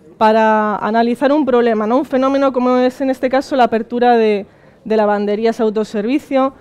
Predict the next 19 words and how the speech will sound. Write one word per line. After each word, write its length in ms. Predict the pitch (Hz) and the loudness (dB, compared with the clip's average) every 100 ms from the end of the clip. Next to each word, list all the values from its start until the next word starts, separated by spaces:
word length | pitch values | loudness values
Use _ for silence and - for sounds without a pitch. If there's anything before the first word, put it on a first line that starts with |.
| - - | -20 -16
ver 240 | - 233 233 | -2 2 2
si 120 | - | 2
habría 280 | 226 240 240 | 2 2 2
un 180 | 233 226 | 2 0
posible 340 | 220 247 226 | -4 -2 -2
nicho 280 | 220 220 220 | -2 -4 -6
de 100 | 202 | -4
mercado, 1120 | 202 202 - 254 254 247 247 247 233 214 208 | -4 -4 2 4 4 4 4 4 4 2 -2
etcétera. 560 | 196 - 220 220 214 - | -4 -4 -4 -2 -2 -2
En 100 | 214 | -6
geomarketing 460 | 233 240 269 294 | -2 -2 -2 -6
se 120 | 294 240 | -6 -6
utiliza 320 | 233 226 220 | -6 -4 -4
muchísimo 600 | 202 - 240 - 190 185 - - - _ _ | -6 -6 -8 -6 -10 -10 -16 -20 -20 _ _
y 580 | - 254 247 247 240 226 _ _ _ _ _ _ _ _ - | -4 -2 0 0 0 -2 _ _ _ _ _ _ _ _ -4
lo 80 | 262 | -2
hemos 180 | 320 339 | 0 -2
utilizado 460 | 311 311 330 349 | -2 0 2 2
para 420 | 381 220 233 285 | 2 0 2 2